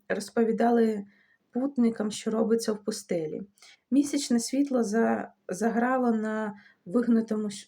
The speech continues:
на вигнутій шаблі. Цей вершник, е, вихватив її, приторочену до сідла. Громовим голосом, котрому, здавалося, від-, відлунням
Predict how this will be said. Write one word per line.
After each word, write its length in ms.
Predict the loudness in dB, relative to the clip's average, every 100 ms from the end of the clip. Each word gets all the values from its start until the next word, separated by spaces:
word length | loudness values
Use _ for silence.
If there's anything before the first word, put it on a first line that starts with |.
| -2
на 180 | 2 4
вигнутій 460 | 4 2 -2 -6
шаблі. 580 | -6 -4 -2 0 0 -2 -4 _ _ _ _ -2
Цей 240 | 4 4
вершник, 560 | 4 0 0 -2 -2 -2
е, 400 | -2 -2 -4 -8 _ _ _ _ _ _ _ _
вихватив 600 | -4 -2 0 0 0 -2
її, 640 | -4 -4 -4 -2 -4 -6 -10 _ _ _ _ _ _ _ _ _
приторочену 680 | -10 -4 0 0 -2 2 2
до 100 | 2
сідла. 640 | -2 -2 -2 -2 -4 -6 -12 _ _ _
Громовим 540 | 0 2 4 2 2 2
голосом, 640 | 2 0 0 0 0 0
котрому, 500 | 2 -2 0 0 0
здавалося, 640 | 0 -2 -2 -2 -4 -4 -2
від-, 220 | -2 -6 _ _ _
відлунням 880 | -8 -4 -4 2 4 4 2 -2 -4